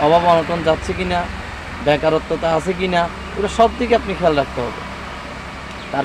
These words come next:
পরিবার, পারিবারিকভাবে সে কেমন আছে, এগুলো সব খেয়াল রাখতে হবে। সর্বশেষ আল্লাহর কাছে চাই, সিনিয়র নেতাদের যেন হেদায়েত দান করে আল্লাহ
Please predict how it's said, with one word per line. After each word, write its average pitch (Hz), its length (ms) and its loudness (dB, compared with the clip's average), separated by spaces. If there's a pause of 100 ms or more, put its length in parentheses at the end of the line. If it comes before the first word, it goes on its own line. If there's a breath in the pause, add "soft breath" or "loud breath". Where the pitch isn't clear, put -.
পরিবার, 160 360 2 (120)
পারিবারিকভাবে 156 640 2
সে 165 220 -2 (240)
কেমন 151 260 0
আছে, 160 260 0 (460)
এগুলো 156 160 -2
সব 165 220 4 (160)
খেয়াল 139 160 2
রাখতে 123 240 -4
হবে। 107 220 -6 (840)
সর্বশেষ 151 520 0 (1600)
আল্লাহর 143 320 6
কাছে 151 340 0 (360)
চাই, 143 220 6 (1120)
সিনিয়র 147 240 4
নেতাদের 143 460 0
যেন 139 180 2
হেদায়েত 131 440 -2
দান 117 180 -2
করে 123 160 0
আল্লাহ 123 260 0